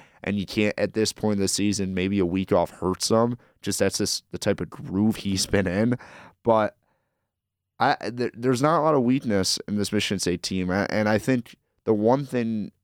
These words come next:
I think we've all been asking for is maybe Mitchell Lewandowski to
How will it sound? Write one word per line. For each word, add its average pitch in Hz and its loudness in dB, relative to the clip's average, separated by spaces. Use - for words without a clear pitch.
I 107 -4
think 101 -6
we've 95 -6
all 117 4
been 104 -4
asking 90 -6
for 98 -4
is 90 -6
maybe 95 -6
Mitchell 95 -4
Lewandowski 95 -4
to 87 0